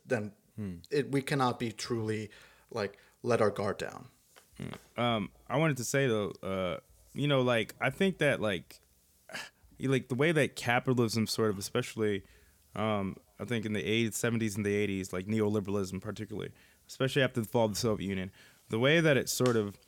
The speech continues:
Speaker 2: spread across the entire globe, you know,
Speaker 1: Yep.
Speaker 2: like, this financialization, austerity,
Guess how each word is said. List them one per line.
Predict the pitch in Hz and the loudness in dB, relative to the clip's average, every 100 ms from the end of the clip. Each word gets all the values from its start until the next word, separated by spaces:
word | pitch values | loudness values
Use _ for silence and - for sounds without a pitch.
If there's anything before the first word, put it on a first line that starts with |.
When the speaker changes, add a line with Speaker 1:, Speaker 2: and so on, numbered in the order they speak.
| _ | _
Speaker 2:
spread | - - - 113 117 | -4 -2 0 2 4
across | 110 - 110 113 - | 2 2 2 2 0
the | 101 | -2
entire | 92 104 107 104 | -2 0 2 2
globe, | - 98 95 104 110 117 | 0 0 2 2 0 0
you | |
know, | 127 123 127 | 0 4 6
Speaker 1:
Yep. | 117 | 6
Speaker 2:
like, | 92 92 | 6 -2
this | 101 101 | -2 -4
financialization, | - 117 107 113 117 113 104 110 113 - 107 101 101 - - - | -2 2 2 2 0 -2 0 0 -2 -2 -4 -4 -8 -16 -14 -4
austerity, | 104 - - 120 117 117 113 110 | -2 -2 2 4 4 4 4 2